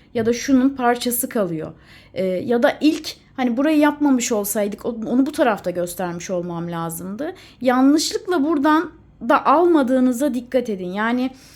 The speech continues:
bu, e, lilanın içtekiyle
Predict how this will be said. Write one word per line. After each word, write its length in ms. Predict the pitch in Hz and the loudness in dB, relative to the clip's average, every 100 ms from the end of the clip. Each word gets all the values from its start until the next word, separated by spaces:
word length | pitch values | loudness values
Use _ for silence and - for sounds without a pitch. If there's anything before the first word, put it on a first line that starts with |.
| - | -12
bu, 260 | 226 269 - | -2 -2 0
e, 60 | 247 247 240 240 233 233 | -2 0 0 0 0 0
lilanın 680 | 233 269 311 349 311 277 240 - _ _ _ _ _ _ _ _ _ _ _ _ - | 0 2 4 4 6 4 0 -10 _ _ _ _ _ _ _ _ _ _ _ _ -14
içtekiyle 920 | 220 - - 294 - 370 339 254 269 | -8 -6 -2 -2 2 2 4 2 0